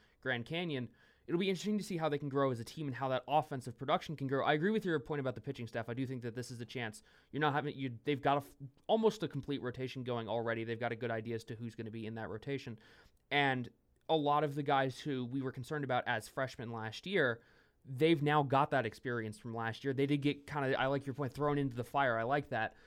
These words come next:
um, phrasing. And now, but now they've got that experience. They can come back in. They've had a chance to play. They've had a chance to get that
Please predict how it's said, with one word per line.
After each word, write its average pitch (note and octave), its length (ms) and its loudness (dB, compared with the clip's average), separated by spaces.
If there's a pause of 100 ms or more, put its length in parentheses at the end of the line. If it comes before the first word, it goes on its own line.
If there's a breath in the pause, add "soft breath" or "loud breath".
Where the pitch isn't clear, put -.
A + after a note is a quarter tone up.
(320 soft breath)
um, A#2+ 600 4
phrasing. D3 480 0 (560 soft breath)
And D3+ 280 6
now, E3 200 6
but D#3+ 200 6
now D#3+ 160 4
they've D3+ 140 2
got C#3 180 4
that D3+ 100 -2
experience. C3 400 -4
They B2 60 -6
can B2+ 120 -6
come C#3+ 200 -4
back C3+ 180 0
in. B2 180 -2
They've A#2+ 240 -4 (340)
had C#3 280 -2
a C#3 40 -2
chance C#3 360 -6
to - 80 -10
play. A#2+ 220 -2
They've A#2 140 0
had B2 120 0
a C3 60 -2
chance B2 320 -6
to C3 60 -8
get B2 200 -4
that A#2+ 180 0